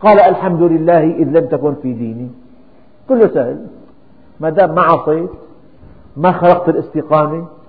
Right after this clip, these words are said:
ما أكلت مال حرام، ما ارتكبت منكر، ما عملت السيئات، ما دام أنا مستقيم، كله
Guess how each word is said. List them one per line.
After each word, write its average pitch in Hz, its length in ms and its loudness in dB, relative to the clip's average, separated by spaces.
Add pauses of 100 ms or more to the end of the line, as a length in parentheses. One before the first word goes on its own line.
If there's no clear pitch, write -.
(360)
ما 170 300 2
أكلت 175 400 0
مال 156 220 0
حرام، 156 560 -6 (320)
ما 165 120 0
ارتكبت 170 560 0
منكر، 160 540 -4 (500)
ما 190 440 4 (540)
عملت 175 320 0
السيئات، 160 760 2 (300)
ما 156 120 0
دام 175 180 2
أنا 175 160 0
مستقيم، 175 640 0 (680)
كله 214 640 4